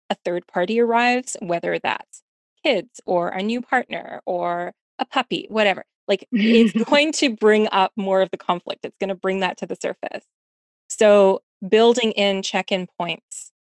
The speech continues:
Speaker 1: times where you can come together and talk about how are you feeling, and being able to pull out, you know, is this about your relationship with yourself? Is this about your relationship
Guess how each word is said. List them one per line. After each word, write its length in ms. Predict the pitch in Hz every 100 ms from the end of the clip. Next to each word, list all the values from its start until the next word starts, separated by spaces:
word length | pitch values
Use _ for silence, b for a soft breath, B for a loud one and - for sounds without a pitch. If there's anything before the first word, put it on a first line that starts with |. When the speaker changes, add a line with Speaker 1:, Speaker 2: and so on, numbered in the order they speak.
| _
Speaker 1:
times 280 | 202 202 208
where 80 |
you 120 | 202 208
can 140 | 208
come 200 | - 185
together 420 | 190 180 175 175
and 100 | 170
talk 200 | - 175
about 220 | 175 160 -
how 280 | - 180 208
are 80 |
you 180 | 220 190 -
feeling, 380 | 165 175 180 - _ _
and 460 | 196 196 185 185 -
being 260 | 202 196 202
able 300 | 202 202 196
to 320 | - 202 170 - _
pull 120 | 196
out, 300 | 190 180 - -
you 80 | 190
know, 160 | 170
is 120 | 170 -
this 120 | 185
about 240 | 190 180
your 120 | - 180
relationship 580 | 180 180 180 185 - -
with 100 | -
yourself? 500 | - - 262 - _ _ _ _ _ -
Is 160 | 196
this 180 | 190 -
about 300 | 190 175 -
your 100 | 175
relationship 640 | 180 175 175 - 180 -